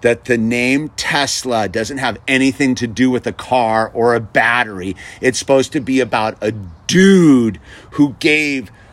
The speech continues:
us all this technology." Like, you do realize that, that what we're doing right now with these laptops and phones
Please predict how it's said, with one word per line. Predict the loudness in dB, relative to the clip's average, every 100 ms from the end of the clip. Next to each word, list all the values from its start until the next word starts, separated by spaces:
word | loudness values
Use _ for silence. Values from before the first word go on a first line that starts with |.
| -20 -6 -2
us | -2 -2
all | -2 0 0
this | -2 -8
technology." | -6 -8 -6 -6 -4 -6 -8 -16 -8 0
Like, | 0 2
you | 0
do | 4 2
realize | 4 2 2 0 -6 -6
that, | -6 -6 -2
that | -2 0
what | 0 0
we're | 2 4 4
doing | 2 0 0 -4 -2
right | 0 0 0
now | -2 -2
with | -4 -6 -6
these | -8 -6
laptops | -12 -14 -12 -8 -6 -8 -12 -10
and | -10
phones | -4 -4 -4